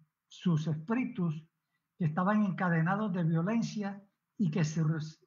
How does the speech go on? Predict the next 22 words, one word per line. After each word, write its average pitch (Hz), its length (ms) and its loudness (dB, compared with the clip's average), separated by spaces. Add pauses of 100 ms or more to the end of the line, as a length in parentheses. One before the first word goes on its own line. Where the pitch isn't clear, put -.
sufrían 170 800 0
en 151 120 0
carne 185 360 -2
propia 202 520 -2
el 160 220 0
tormento, 170 720 -2 (680)
eh, 151 760 0
de 165 80 0
la 156 100 2
esclavitud. 156 760 0 (1800)
Eran 196 440 4
unos, 196 400 2
unos, 175 680 0
eh, 139 500 -2 (420)
momentos 160 760 0
en 160 180 0
donde 151 360 0
la 147 100 0
estampa 196 560 -2
de 175 120 0
los 156 280 0
tamborileros, 151 960 0